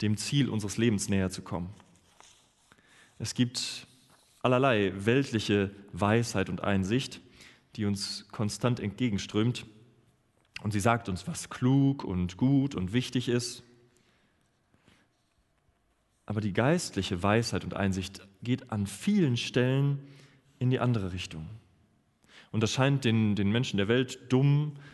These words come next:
falsch oder auch irrelevant zu sein. Und das zeigt zum einen die Größe des Irrtums, und zum anderen zeigt das, wie groß unser Bedarf an Gnade ist und an Gebet,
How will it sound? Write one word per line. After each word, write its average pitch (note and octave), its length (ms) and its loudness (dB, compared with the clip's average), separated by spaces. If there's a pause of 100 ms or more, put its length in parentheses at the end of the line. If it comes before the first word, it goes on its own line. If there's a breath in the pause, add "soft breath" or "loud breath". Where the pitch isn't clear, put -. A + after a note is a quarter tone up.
falsch C#3 540 2
oder G2+ 280 0
auch G2+ 180 -2
irrelevant C#3+ 600 2
zu C3 120 -4
sein. D3 340 2 (1080)
Und G#2 120 -4
das G#2 180 -4
zeigt B2 220 -4
zum G#2 100 -6
einen B2 260 0 (460 loud breath)
die G#2 140 -4
Größe D3 400 2
des - 140 -4
Irrtums, D#3 600 0 (1000 loud breath)
und - 60 -12
zum B2+ 160 -2
anderen C3 240 2
zeigt B2 280 -2
das, A#2 200 -4
wie A#2+ 100 2
groß C3 440 -2
unser A#2+ 240 0
Bedarf C3 440 -2
an A2 200 -2
Gnade A#2 420 2
ist - 480 -4 (840 soft breath)
und A2 80 -6
an G#2 100 0
Gebet, A2 680 0